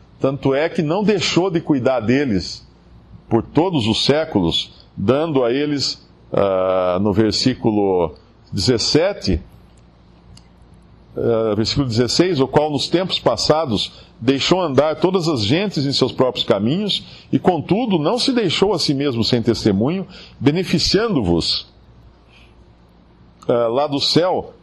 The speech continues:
dando-vos chuvas e tempos frutíferos, enchendo de mantimento e de alegria os vossos corações." Então Deus proveu a eles, e Deus,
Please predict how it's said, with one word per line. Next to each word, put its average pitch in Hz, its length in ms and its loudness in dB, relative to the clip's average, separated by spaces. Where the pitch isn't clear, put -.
dando-vos 123 540 0
chuvas 165 640 0
e 117 60 -2
tempos 131 380 0
frutíferos, 160 800 0
enchendo 135 480 0
de 120 60 0
mantimento 120 680 0
e 123 40 0
de 120 80 4
alegria 117 840 0
os 110 180 0
vossos 110 380 0
corações." 90 800 -2
Então 196 260 -2
Deus 185 300 0
proveu 160 640 0
a 92 80 2
eles, 85 400 0
e 107 60 -4
Deus, 135 340 -2